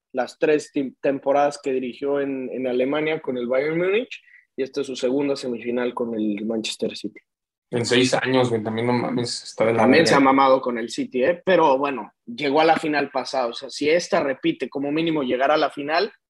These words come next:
Speaker 1: mm, yo
Speaker 2: Sí.
Speaker 1: creo que, y, y si termina llevándose el título, el argumento de Pep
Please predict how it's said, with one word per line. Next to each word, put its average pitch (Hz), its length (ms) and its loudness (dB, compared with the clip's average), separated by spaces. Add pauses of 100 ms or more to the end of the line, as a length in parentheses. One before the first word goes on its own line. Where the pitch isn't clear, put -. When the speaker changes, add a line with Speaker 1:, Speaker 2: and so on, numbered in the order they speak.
(260)
Speaker 1:
mm, 147 880 -8
yo 160 120 4
Speaker 2:
Sí. - 60 2
Speaker 1:
creo - 200 4
que, 180 240 6
y, 156 300 -4
y 139 40 -12
si 156 260 -8
termina 170 560 -2 (100)
llevándose 160 560 -2
el 143 120 -4
título, 202 580 -4
el 147 200 -2
argumento 151 720 -2
de 147 180 0 (140)
Pep 160 280 0